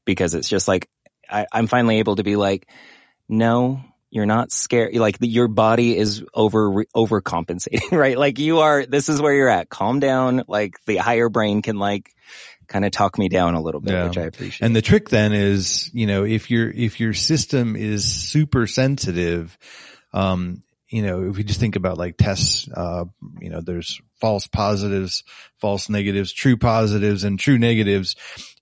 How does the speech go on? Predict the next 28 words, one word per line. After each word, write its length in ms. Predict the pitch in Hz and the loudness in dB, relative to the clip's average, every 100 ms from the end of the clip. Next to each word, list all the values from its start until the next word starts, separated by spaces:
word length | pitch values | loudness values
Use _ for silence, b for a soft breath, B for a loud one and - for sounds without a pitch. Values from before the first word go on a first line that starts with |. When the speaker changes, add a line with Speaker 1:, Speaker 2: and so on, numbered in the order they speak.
| - | -6
Speaker 2:
If 220 | 120 135 | -6 -2
your 200 | 127 131 | -2 -2
system 640 | - - 175 165 - 120 | -2 -2 2 2 2 2
is 180 | 110 - | 0 0
super 440 | - 147 151 139 | 2 2 4 2
sensitive, 920 | 117 156 165 - 107 101 98 101 98 _ B B B - | 2 4 4 2 2 4 4 2 -2 _ B B B -4
you're 180 | 120 139 | 2 4
gonna 140 | 131 | 4
end 200 | 117 127 | 4 2
up 80 | 120 | 2
with 140 | 143 | 2
a 60 | 113 | 2
lot 300 | 101 98 95 | 2 2 2
more 240 | 104 117 | 2 2
false 340 | 110 98 98 104 | 2 0 0 2
positives, 760 | 151 185 120 85 73 71 - - _ - | 4 4 2 0 -4 -6 -8 -8 _ -6
which 160 | 104 | 0
means 280 | 123 123 113 | 4 4 4
you're 140 | 117 | 4
gonna 160 | 117 117 | 4 2
feel 260 | - 165 185 | 4 6 6
Speaker 1:
Sure. 60 | |
Speaker 2:
anxious 440 | 131 139 - 123 - | 6 2 2 0 2
when 180 | 120 120 | 2 2
there 180 | 120 - | 2 0
Speaker 1:
Sure. 140 | 143 | -2
Speaker 2:
actually 280 | - 143 131 | 0 2 4
is 200 | 135 120 | 2 0